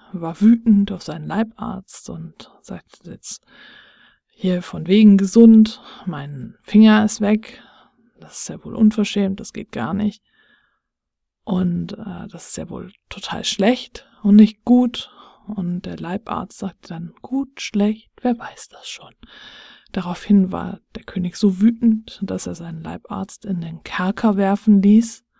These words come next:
Und als er dann am nächsten Tag wieder zur Jagd ausritt, wurde er von, äh, seiner Gefolgschaft getrennt und war ganz allein im Wald und wurde dort dann von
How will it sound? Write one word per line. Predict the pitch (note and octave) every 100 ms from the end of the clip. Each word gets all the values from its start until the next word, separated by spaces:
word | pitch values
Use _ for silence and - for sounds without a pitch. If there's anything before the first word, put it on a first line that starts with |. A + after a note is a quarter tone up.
| _ _ _
Und | G#3 F3 E3+
als | - -
er | F#3+
dann | F#3
am | F3 F3
nächsten | F3 G#3 - G3+
Tag | G3+ F#3+ -
wieder | G3 G#3+ G3+
zur | - F3+
Jagd | E3 D#3 G#3+ - -
ausritt, | G3+ - - G3 - - _ _
wurde | - F#3 F#3 G3 F#3
er | F3+ F3+ F3 E3+ E3+ _ _ _ _ _
von, | - - - G3 G3+ G3 G3+
äh, | F#3 F#3
seiner | F3 F3 E3 E3 E3 D#3+ D#3+ -
Gefolgschaft | G#3 - F#3 G#3+ - G3+ G3 -
getrennt | G3 - - E3 A3+ A#3
und | G#3 F3+
war | E3+ E3+ E3+
ganz | - F3+ G3+ - -
allein | - D#3+ D#3 F#3 A3
im | A3+ G3
Wald | F3+ G3+ A3 A#3 _ _ _ _ _ _ _ _
und | _ G#3+ F#3+ F#3 F3+
wurde | G3+ G3+
dort | F#3+ F#3 F#3+ - -
dann | F#3+ F3+ F#3
von | F#3 - F3 E3+ F3